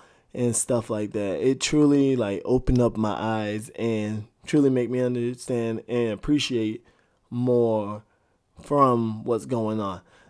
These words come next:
Now, from, now, from me saying this,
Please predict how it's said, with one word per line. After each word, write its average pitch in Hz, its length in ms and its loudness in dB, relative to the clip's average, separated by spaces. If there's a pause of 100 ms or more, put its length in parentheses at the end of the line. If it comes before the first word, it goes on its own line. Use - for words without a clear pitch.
Now, 110 560 0 (1400)
from, 143 540 4
now, 127 180 0
from 113 400 -6
me 147 320 2
saying 143 440 0
this, 95 360 -4